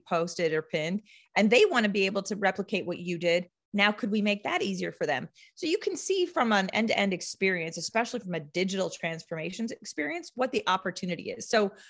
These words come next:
we've embarked upon that path. And so we are walking down that path, um, today. We're not fully delivered upon it yet. It's been two years. And of course, I started in December of nineteen. So like, you know,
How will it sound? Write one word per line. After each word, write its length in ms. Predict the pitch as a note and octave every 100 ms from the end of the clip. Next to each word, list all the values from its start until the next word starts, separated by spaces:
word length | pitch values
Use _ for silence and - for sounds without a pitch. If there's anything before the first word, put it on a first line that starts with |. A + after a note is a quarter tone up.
| - _
we've 220 | - C#4 C#4
embarked 600 | A#3+ F3+ G3+ F#3 G3+ G3+
upon 300 | F3 F#3+ F3
that 220 | E3 -
path. 400 | - D#3+ G#3 -
And 120 | F#3
so 120 | -
we 160 | F3+ F3+
are 100 | E3+
walking 440 | E3+ F3 - F#3+
down 200 | F3+ E3+
that 220 | E3+ -
path, 320 | - D#3 D#3 - _ -
um, 300 | E3+ D#3+ D#3
today. 380 | - G3 E3+ E3
We're 140 | G3 F#3+
not 220 | F3+ -
fully 560 | - F#3+ F#3 F3 - -
delivered 360 | F#3 E3+ E3+
upon 360 | E3 D#3+ F3 E3
it 80 | F3
yet. 160 | D#3
It's 140 | E3+ -
been 160 | F#3
two 140 | F#3 F#3+
years. 300 | D#3 E3+ F#3
And 80 | E3
of 80 |
course, 400 | - D#3+ E3 - - - - _ _
I 60 | -
started 320 | F3+ F#3 F3
in 60 | E3
December 340 | E3+ E3+ E3+
of 100 | E3
nineteen. 500 | D#3+ D#3 D#3 D#3+ F3+
So 340 | F3+ D#3+ D3+ D3+ _ _ _ _ -
like, 240 | - E3
you 60 | F3+
know, 140 | D3